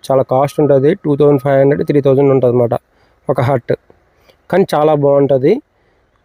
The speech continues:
కన్‌స్ట్రక్షన్ చేస్తున్నారు, ఇంకా డెవలప్‌మెంట్ చేస్తున్నారు గవర్నమెంట్ అంతా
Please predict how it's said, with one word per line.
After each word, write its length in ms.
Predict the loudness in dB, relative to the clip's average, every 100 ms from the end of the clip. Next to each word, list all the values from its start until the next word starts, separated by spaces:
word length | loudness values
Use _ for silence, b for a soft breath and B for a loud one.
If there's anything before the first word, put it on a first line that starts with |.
| _ _ _ _
కన్‌స్ట్రక్షన్ 480 | -4 -2 -4 -2 -2 0
చేస్తున్నారు, 380 | -2 0 0 2
ఇంకా 160 | 2
డెవలప్‌మెంట్ 420 | 0 2 0 0
చేస్తున్నారు 380 | -2 0 0 0
గవర్నమెంట్ 460 | 2 0 2 2 0
అంతా 320 | 0 -2